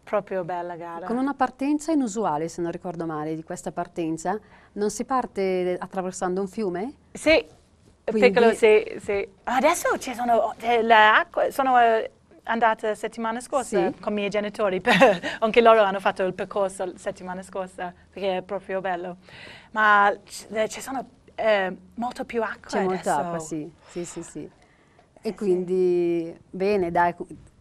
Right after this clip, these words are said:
Speaker 2: possiamo intuire che ti trovi veramente bene qua nel nostro territorio.
Speaker 1: Sì.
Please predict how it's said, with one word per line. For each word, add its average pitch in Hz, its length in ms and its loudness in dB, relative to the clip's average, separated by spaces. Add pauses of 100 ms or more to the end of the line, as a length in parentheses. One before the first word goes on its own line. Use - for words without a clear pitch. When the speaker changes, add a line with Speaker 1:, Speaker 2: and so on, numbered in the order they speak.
(200)
Speaker 2:
possiamo 226 360 2
intuire 190 440 -2
che 190 100 -14
ti - 80 -8
trovi 170 280 -4
veramente 165 460 -4
bene 165 300 -6
qua 160 500 -4
nel 165 140 -8
nostro 170 460 -8
territorio. 180 720 -4 (100)
Speaker 1:
Sì. - 440 -18